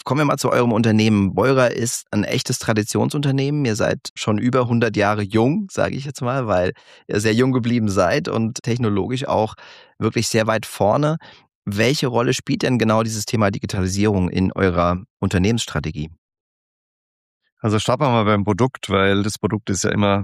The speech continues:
Speaker 2: der Kern des Unternehmens. Wir haben circa vor zehn Jahren, bisschen mehr, angefangen, unsere Medizinprodukte zu verbinden mit Apps. Es war damals der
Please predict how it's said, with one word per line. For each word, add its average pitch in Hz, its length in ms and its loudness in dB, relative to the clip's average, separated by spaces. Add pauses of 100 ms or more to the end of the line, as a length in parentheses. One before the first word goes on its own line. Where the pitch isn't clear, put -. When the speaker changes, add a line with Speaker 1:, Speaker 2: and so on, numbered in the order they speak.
Speaker 2:
der 92 100 0
Kern 101 300 2
des 98 120 -2
Unternehmens. 98 680 0 (100)
Wir 107 180 -4
haben 104 260 -2 (520)
circa 123 320 0
vor 104 140 -2
zehn 98 240 -4
Jahren, 90 340 0
bisschen - 260 -6
mehr, 95 200 2 (560)
angefangen, 110 580 0
unsere 101 640 0 (100)
Medizinprodukte 98 1160 -2 (160)
zu - 120 -4
verbinden 107 480 0
mit 95 220 -2
Apps. - 420 -4 (500)
Es - 80 -12
war 107 100 0
damals 113 500 0
der 95 540 2